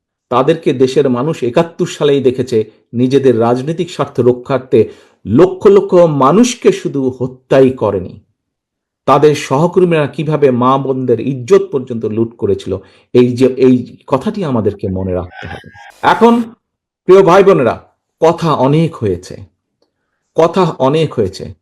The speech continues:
আমাদের লক্ষ্য একটাই, আমাদের উদ্দেশ্য একটাই, কি?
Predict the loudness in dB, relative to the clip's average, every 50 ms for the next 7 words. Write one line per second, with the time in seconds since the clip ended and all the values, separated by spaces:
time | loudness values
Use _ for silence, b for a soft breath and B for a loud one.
0 | _ -6 -2 0 0 2 2 2 2 4 4 2 2 2 0 -4 -2 -2 0 -2
1 | -4 -6 -8 _ -6 -6 -6 -4 -4 -4 -2 -2 -2 -2 -2 -2 -2 -4 -4 -4
2 | -6 -6 -6 -6 -8 -8 -8 -8 -10 -12 -18 -18 -18 -18 -20 _ _ _ _ _
3 | _ -2 0 0 -2 -4 -8